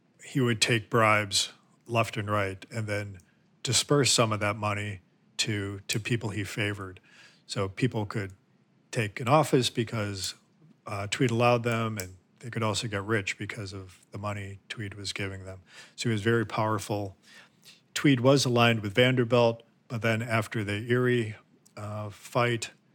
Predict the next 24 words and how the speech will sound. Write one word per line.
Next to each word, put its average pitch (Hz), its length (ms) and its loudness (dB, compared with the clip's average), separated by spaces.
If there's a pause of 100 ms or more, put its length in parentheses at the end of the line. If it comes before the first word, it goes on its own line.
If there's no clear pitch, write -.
(520)
uh, 104 160 -6
Jim 113 280 0
Fisk 113 360 0
befriended 123 560 0
Tweed 120 520 0
and 101 200 -12
promised 107 440 -4
Tweed 107 320 -4
that 98 240 -6 (500)
he 127 160 -4
could 117 140 -2
make 110 240 0
even 107 180 0
more 117 220 -2
money 110 400 -4 (460)
for - 180 -2
himself 107 420 0
by 107 140 0
aligning 107 340 0
himself 98 480 -4
with 104 100 -12
Fisk - 360 -2
and 98 160 -12
Gould. 120 420 0